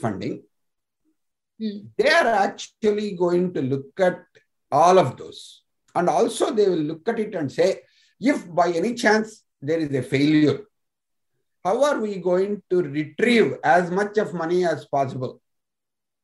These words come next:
Speaker 1: from this so that we don't have to declare a loss?" Or, uh, say something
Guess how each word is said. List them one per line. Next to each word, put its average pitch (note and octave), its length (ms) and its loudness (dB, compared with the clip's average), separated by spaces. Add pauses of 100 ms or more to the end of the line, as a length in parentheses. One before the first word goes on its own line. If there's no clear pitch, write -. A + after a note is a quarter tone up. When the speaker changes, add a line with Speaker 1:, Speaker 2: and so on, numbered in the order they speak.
(140)
Speaker 1:
from D#3+ 120 4 (120)
this C#3+ 160 2 (680)
so F3+ 80 6 (100)
that A3 140 4 (880)
we A3 80 0 (120)
don't A3 260 2
have D#3 120 -4 (120)
to - 60 -6 (680)
declare E3+ 400 0
a A2+ 100 0
loss?" C3 200 0 (880)
Or, G3 120 6 (320)
uh, D3 60 -4 (100)
say G3 100 -2 (140)
something F3 300 -2